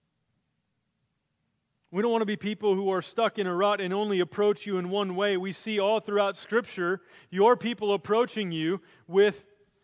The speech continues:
complaints, turning to you with those things and making requests of you, recognizing how hurt we are and how desperate we are, and help us more frequently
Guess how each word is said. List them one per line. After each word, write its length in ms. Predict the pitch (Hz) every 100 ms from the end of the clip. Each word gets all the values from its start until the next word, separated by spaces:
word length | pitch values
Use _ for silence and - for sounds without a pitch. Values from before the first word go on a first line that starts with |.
| _
complaints, 500 | 233 202 247 214 - -
turning 480 | - 269 277 254 208
to 140 | 226
you 440 | 208 240 247 226 - -
with 260 | 180 240 240
those 320 | 202 202 196
things 420 | - 214 208 196
and 180 | 196 185
making 380 | 214 247 240 220
requests 540 | 214 202 - 226 -
of 220 | 208 208 180
you, 180 | 180 - - -
recognizing 840 | 220 247 254 214 233 247 208 214
how 400 | 160 220 214 190 - _
hurt 480 | 233 240 202 - - _ -
we 220 | 202 214
are 420 | 185 170 156 143 - -
and 120 | 202
how 240 | 214 240
desperate 680 | 208 143 220 233 - - 208
we 180 | 196 185
are, 200 | 185 180
and 80 | 185
help 280 | 208 269 262
us 200 | 233 -
more 320 | 208 233 247
frequently 840 | - 226 226 - 220 196 190 165